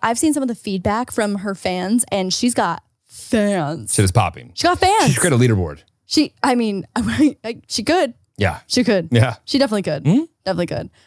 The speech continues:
Speaker 1: Um, but yeah, I think, uh, <laughs> I also don't know where H B O would sit with that, with an OnlyFans.
Speaker 2: Well, you know,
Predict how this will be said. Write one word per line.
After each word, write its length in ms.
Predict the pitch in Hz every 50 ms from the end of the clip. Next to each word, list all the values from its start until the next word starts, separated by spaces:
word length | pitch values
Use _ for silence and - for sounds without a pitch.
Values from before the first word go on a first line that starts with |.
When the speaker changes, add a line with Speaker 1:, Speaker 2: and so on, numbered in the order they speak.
| _ _ -
Speaker 1:
Um, 300 | - 214 220 214 214 214
but 120 | 196 - 262
yeah, 220 | 277 311 240 - 87
I 120 | 226 262
think, 280 | 240 - 277 277 285 262
uh, 360 | 285 269 262 254 247 240 233 -
<laughs> 40 |
I 180 | - 277 262 -
also 240 | - 359 370 - 480 302
don't 200 | - 233 226 214
know 120 | 214 214 208
where 100 | 208 214
H 260 | - - 220 - -
B 100 | - 208
O 60 | 185 185
would 120 | 208 226
sit 220 | - - 277 277
with 140 | - 330 302
that, 340 | - 359 370 392 392 - _ _ _
with 120 | - 339 -
an 80 | 370
OnlyFans. 640 | 381 381 381 392 - 392 403 415 427 427 - - - _ _ _ _ _ _ _ _ _ _ -
Speaker 2:
Well, 260 | 180 220 240 247 240 _ _ _ _ _ _ _ _ _ _
you 120 | - 226 214
know, 180 | 156 151 156